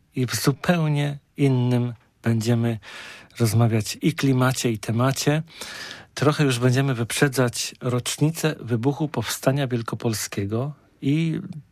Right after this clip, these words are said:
będziemy o grobach powstańczych rozmawiać nie tylko, ale też, bo pani profesor razem ze swoją koleżanką, naukowczynią, profesor Anną Weroniką Brzezińską,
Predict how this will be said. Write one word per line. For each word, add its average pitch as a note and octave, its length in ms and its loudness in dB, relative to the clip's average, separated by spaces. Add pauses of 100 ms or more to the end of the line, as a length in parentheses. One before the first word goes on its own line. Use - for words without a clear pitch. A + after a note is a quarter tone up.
(100)
będziemy C3+ 640 2
o D3 100 0
grobach C3 360 0
powstańczych A#2 580 -2
rozmawiać A#2+ 400 0
nie D#3+ 100 2
tylko, C3+ 380 2
ale C3+ 160 0
też, - 480 -2 (960)
bo D3+ 380 2
pani D3 320 0
profesor B2+ 680 -2
razem A#2+ 600 0
ze B2 240 0
swoją A#2+ 460 0
koleżanką, A#2+ 880 0 (460)
naukowczynią, A#2+ 920 0 (480)
profesor B2+ 380 0
Anną B2 300 2
Weroniką A#2+ 520 0
Brzezińską, A#2+ 800 0